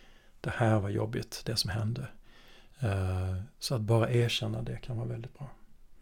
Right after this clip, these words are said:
Sen det andra man kan göra, det är att inse att det är inte hela vår upplevelse.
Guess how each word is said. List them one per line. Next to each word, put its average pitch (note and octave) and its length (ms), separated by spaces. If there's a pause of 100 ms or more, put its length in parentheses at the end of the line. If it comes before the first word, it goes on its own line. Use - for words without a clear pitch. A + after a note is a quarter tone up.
(960)
Sen D3+ 220
det C#3+ 80
andra G3 300
man C3 140
kan A#2 180
göra, G#2+ 220
det C3 120
är C3+ 140
att C#3 100
inse C#3 680
att G#2+ 120
det D3 340
är C3 60
inte C3 160
hela B2 340
vår A2 120
upplevelse. A2+ 640